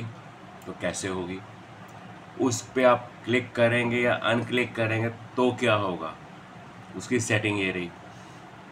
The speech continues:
हमने यहाँ पर ये message दे दिया, कुछ भी ले लीजिए, ये आपके ऊपर depend है, क्या आपका नाम लीजिए, anything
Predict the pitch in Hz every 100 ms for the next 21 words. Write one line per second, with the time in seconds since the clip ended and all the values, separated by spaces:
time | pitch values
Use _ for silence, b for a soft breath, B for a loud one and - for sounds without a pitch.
0 | - - - - - - - - - -
1 | 104 110 127 143 135 120 113 113 110 107
2 | - - - - - - - - - 101
3 | 120 117 101 107 90 85 73 71 - -
4 | - - - - - - - - - -
5 | - - - - - - - - - -
6 | 131 120 131 123 123 120 120 123 117 -
7 | 107 110 107 110 107 104 87 87 87 78
8 | - - - - - - - - - 101
9 | 98 110 104 110 107 104 98 110 110 104
10 | 104 113 104